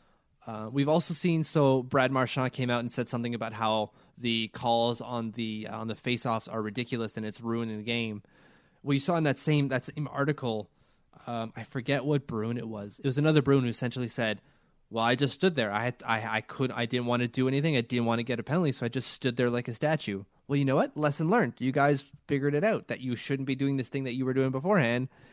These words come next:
and you adapted. So the players are going to adapt. This is going to happen. Um, it's September twentieth. The season doesn't start till the beginning of October.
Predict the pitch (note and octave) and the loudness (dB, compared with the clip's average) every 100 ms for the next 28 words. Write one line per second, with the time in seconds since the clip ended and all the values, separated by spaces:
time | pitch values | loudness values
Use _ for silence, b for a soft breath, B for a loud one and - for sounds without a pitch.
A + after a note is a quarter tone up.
0 | B A#2 A#2 B2+ B2 C#3 C3+ - G2+ G#2 | B -2 2 2 2 0 -2 -4 -10 -10
1 | b b b - C3 B2+ C#3 G3+ G3+ D3+ | b b b -8 -6 -4 0 4 4 2
2 | C3 B2+ C3 B2 B2+ A2 G#2 F2 - _ | 0 2 2 0 -4 -2 -4 -4 -14 _
3 | _ B2+ A#2 A#2+ B2 B2+ B2 A#2+ G2+ A2 | _ -8 -6 -2 2 2 2 -2 -6 -6
4 | - F#2+ F#3 b b b b - A2 G#2 | -8 -10 -12 b b b b -14 -10 -10
5 | - _ C#3 - E3 C#3+ E3 E3 D3 C3 | -12 _ -8 -4 -6 -2 0 0 0 -2
6 | A#2 G2 - - C3+ D3 D3+ C#3+ B2+ B2 | -2 -2 -6 -2 -2 0 0 0 0 0
7 | A2+ - A2+ A2+ A#2+ A2+ A2+ G#2+ G#2 - | -2 -4 -8 -8 -6 -6 -6 -8 -12 -10
8 | G#2+ G2+ | -10 -10